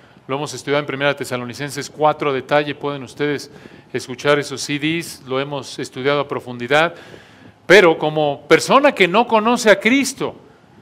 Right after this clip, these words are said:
esta es una advertencia para lo que te espera. O sea, que atravieses la tribulación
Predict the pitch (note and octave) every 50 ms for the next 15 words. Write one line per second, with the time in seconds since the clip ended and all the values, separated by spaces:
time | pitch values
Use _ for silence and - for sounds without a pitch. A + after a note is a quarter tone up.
0 | - - - _ _ _ _ - G3 G3 - B3 - - C4 C4 C4 B3+ A3+ F#3
1 | F#3+ F3 D#3 - - - G3+ A#3 C4+ D4 C#4+ G#3+ - - E3 D#3 D#3 - E3 D#3+
2 | E3 D#3+ D#3+ D#3+ D#3+ E3+ E3 - F3 D3+ - - G3+ A3+ A#3+ A#3 G3+ A2 - -
3 | - - - - - - _ _ - _ _ _ _ _ _ _ _ _ _ _
4 | _ - - _ _ _ _ _ _ _ _ _ _ _ _ - - - - -
5 | C#3+ C3+ D#3 C#3+ - D3+ C#3 C3+ C3 D#3 F3 G3 G3+ G3+ G3+ G#3 G#3+ G3 F3 D3+
6 | C#3 D#3 D3 C#3+ C3 C#3+ C#3+ C#3+ C3+ B2 - - F3 F#3 G3+ G#3 G#3+ A3 A3